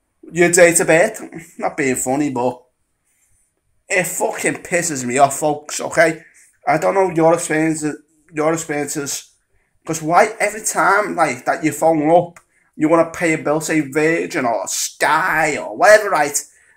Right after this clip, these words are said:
You get the flipping robot. Well, like, uh, well, what's your surname? What's your postcode? Flipping hell!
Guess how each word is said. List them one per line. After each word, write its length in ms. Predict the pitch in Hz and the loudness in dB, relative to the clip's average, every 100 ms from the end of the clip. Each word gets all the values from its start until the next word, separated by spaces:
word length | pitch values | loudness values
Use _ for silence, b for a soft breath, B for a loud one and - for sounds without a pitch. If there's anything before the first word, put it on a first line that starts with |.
| b | b
You 220 | 165 170 175 | 0 0 2
get 440 | 151 156 - _ | 2 2 -6 _
the 160 | 160 151 | 2 2
flipping 720 | - - 156 160 156 185 175 | -2 -2 0 -2 0 -2 0
robot. 920 | 135 135 147 196 214 214 202 - - - _ _ _ _ _ _ _ _ _ _ _ | 0 4 6 6 6 4 4 0 0 -4 _ _ _ _ _ _ _ _ _ _ _
Well, 360 | 156 160 151 151 | 2 6 6 6
like, 260 | 147 139 | 4 4
uh, 1080 | 135 147 143 139 143 139 135 131 135 131 131 _ _ _ | 0 0 2 6 6 6 4 4 4 2 0 _ _ _
well, 160 | 131 143 | -2 8
what's 240 | 180 175 | 8 8
your 80 | 180 | 0
surname? 760 | - 156 151 156 156 156 156 - _ _ _ _ _ _ _ | 4 6 8 8 6 4 0 -12 _ _ _ _ _ _ _
What's 200 | 175 170 | -2 4
your 100 | 180 | 4
postcode? 840 | 202 214 - 214 220 196 175 - _ _ _ _ _ _ _ _ _ _ _ _ _ _ _ _ _ | 6 4 4 4 6 4 0 -8 _ _ _ _ _ _ _ _ _ _ _ _ _ _ _ _ _
Flipping 1700 | - - - - - - - - - - - - 220 214 - 131 123 | -14 -12 -10 -8 -8 -10 -12 -12 -14 -14 -14 -4 0 -2 -2 -6 -4
hell! 600 | 123 131 143 139 131 - | -2 6 8 8 4 -4